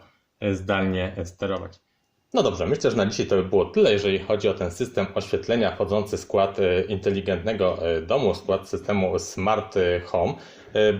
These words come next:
myślę, że bez względu na to, które urządzenie, e, wybierzecie, na którą tą opcję się zdecydujecie, powinniście być zadowoleni, ponieważ,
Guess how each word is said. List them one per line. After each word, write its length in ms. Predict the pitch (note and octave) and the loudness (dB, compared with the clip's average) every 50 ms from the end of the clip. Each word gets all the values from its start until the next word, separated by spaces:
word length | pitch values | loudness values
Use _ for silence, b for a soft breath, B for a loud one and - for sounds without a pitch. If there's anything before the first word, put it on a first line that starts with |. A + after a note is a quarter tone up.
| G2+ G2+ G#2 | -4 -8 -4
myślę, 440 | B2 E3 G3 G3 - G#3 F#3 E3 | 0 0 0 2 6 6 6 6
że 220 | C#3 C3+ C#3+ D3 C3 | 6 4 4 2 2
bez 340 | A2+ G#2 G2+ A2 B2 A#2+ - | 2 0 0 2 2 2 0
względu 420 | - B2 A#2+ C3+ D3+ C#3+ B2+ B2 | 0 2 2 4 2 2 2 2
na 140 | A2+ A#2 A#2+ | 2 2 2
to, 140 | - G#2 G2+ | 0 -2 -4
które 380 | - - - C#3+ D#3+ C#3+ A#2 | -2 0 2 4 4 6 6
urządzenie, 540 | A2 G#2 G#2+ G#2 G2 F#2+ A2 A2 G#2+ G#2 F#2 | 4 4 2 2 2 2 2 2 2 2 2
e, 140 | F2+ F2+ F2 | 2 0 0
wybierzecie, 560 | F2 F2+ F#2 F2+ F#2 G2+ G2 A#2 - - A2+ | -2 -4 -4 -2 0 2 2 2 2 2 0
na 80 | F#2+ E2+ | 0 0
którą 360 | E2 - A#2+ A2 A2 G2+ G2 | 0 0 0 2 2 2 0
tą 120 | G#2+ - | -2 -2
opcję 260 | G#2 G#2 - - G#2 | -4 -4 -4 -4 -6
się 160 | G2 - - G2 | -4 -4 -4 -6
zdecydujecie, 640 | F2 G#2 G2 - - G2+ G2+ G2 G#2 A2+ - - G2+ | -4 -4 -6 -6 -4 0 2 2 2 2 0 -2 -4
powinniście 520 | - - F#2 F#2 A2+ A#2 A2 G#2 - G#2+ | -2 -2 -4 -2 -2 -2 -2 -2 -4 -4
być 200 | F#2 F2+ G2+ F#2 | -4 -4 -2 0
zadowoleni, 500 | G2+ G2 G2 F#2+ F2+ G2 G2 F#2 G#2+ D3+ | 0 2 2 2 2 2 2 2 2 0
ponieważ, 500 | - - A2 A2 A2+ A2 A2+ A2 - - | 0 0 0 0 0 0 0 -2 -2 -6